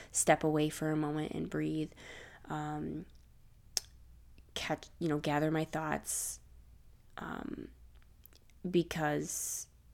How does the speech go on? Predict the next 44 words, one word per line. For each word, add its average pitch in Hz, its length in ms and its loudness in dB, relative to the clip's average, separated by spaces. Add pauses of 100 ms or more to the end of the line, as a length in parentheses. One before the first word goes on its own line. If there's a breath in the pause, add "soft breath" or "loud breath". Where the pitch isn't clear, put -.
our 165 140 6
kids 175 500 2
watch - 300 4
us - 380 -2
and 160 180 0
they 160 140 0
do 165 280 6
the 190 120 4
things 208 540 6
that 208 140 6
they 226 140 6
see, 269 420 8
and 170 240 2
they 160 140 6
are 170 160 6
like 190 180 4
monkeys, 226 560 6
monkey - 260 0
see, 190 180 6
monkey 190 300 6
do. 247 260 10
And 170 160 4
so 175 180 4
I 156 140 8
wonder 214 360 10
why 220 420 10 (600 loud breath)
someone 214 300 12
lashes 214 340 10
out 214 140 12
at 214 120 10
someone 214 300 10
else, 208 320 10
and 160 100 6
it's 160 140 2
because 180 340 4
they've 180 160 8
seen 208 280 10
mom 208 260 10
do 147 160 4
it, 147 300 2
or, 160 500 4 (240)
like, - 380 2 (1200)
you - 500 0
know, 151 220 2